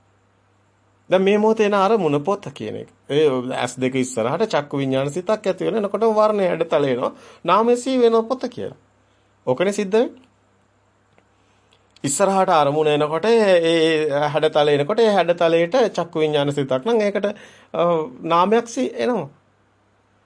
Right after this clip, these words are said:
එතකොට රූපේ එනකොට නාමය එනවා. අපි තුමු ශබ්දයක් එනවා. ශබ්දයක් එනකොට ආ කපුටෙක්ගේ ශබ්දයක්. දැන් කපුට කියන්නේ ශබ්දය. ඒක නාමයක්.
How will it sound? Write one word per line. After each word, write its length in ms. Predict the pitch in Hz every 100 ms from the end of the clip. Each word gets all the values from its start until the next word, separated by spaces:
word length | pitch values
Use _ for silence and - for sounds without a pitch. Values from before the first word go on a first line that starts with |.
| -
එතකොට 260 | 127 196 175
රූපේ 300 | 190 226 240
එනකොට 280 | 220 262 247
නාමය 280 | 240 269 277
එනවා. 260 | 339 226 - _ _ _ -
අපි 180 | 143 165
තුමු 160 | 170 170
ශබ්දයක් 440 | 160 151 147 139
එනවා. 180 | 131 131
ශබ්දයක් 340 | 180 180 202
එනකොට 260 | 185 190 202
ආ 200 | 196 175
කපුටෙක්ගේ 560 | 170 170 190 156 135 127
ශබ්දයක්. 380 | 127 117 107 - -
දැන් 180 | 220 226
කපුට 340 | 180 254 311
කියන්නේ 400 | 294 311 277 294 - _ _ _ _ _ _
ශබ්දය. 420 | - 330 - 208 160
ඒක 180 | 190 202
නාමයක්. 440 | 240 311 392 131